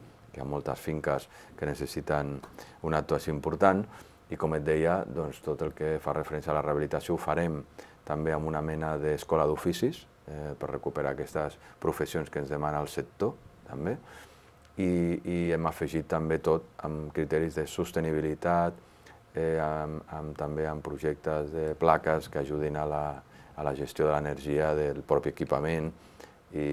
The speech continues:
i bé, i amb aquesta línia, coses que hem anat fent. I bé, de fet, ens, l'hem presentada, s'ha fet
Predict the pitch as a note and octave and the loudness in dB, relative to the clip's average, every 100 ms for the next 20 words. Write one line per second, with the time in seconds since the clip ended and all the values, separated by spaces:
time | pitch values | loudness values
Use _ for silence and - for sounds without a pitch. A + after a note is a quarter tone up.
0 | D2 B1+ D#2+ F2+ E2+ D2 D2 - D#2 D#2 | 0 0 2 4 4 2 0 2 2 4
1 | D#2+ F#2 F2 F#2 F#2 A#2 E2+ D#2 - E2 | 2 2 4 4 4 4 4 2 0 0
2 | F#2+ - - - - - - B1+ D#2+ D#2+ | 0 -2 -12 -20 -20 -20 -12 -4 0 2
3 | D#2 E2+ F2+ - D#2 F2+ F2 E2+ D#2+ - | 2 0 0 -2 -2 0 -2 -2 -6 -12
4 | - - G#1+ A#1+ E2 D#2+ D#2+ D#2 D#2 F2+ | -14 -12 -8 -2 -2 0 -2 -2 0 4
5 | F#2+ G#2+ G#2+ E2 - F2 | 4 4 2 2 6 4